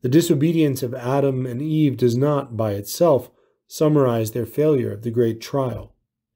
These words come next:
Rather, their disobedience is predicated on a first failure. They looked upon themselves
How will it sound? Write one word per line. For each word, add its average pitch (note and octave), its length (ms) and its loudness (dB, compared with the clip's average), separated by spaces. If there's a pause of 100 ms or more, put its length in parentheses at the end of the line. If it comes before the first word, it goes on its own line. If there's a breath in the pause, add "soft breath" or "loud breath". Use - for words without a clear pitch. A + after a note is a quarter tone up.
(320)
Rather, C#3+ 440 2 (340 soft breath)
their C3 100 -2
disobedience D3 840 0
is A#2 120 -10
predicated B2+ 680 -2
on B2 140 -4
a A#2+ 80 -2
first D3+ 420 -4
failure. G2+ 540 -8 (800 soft breath)
They B2 60 -2
looked D3 440 0
upon C#3+ 320 -4
themselves B2+ 800 0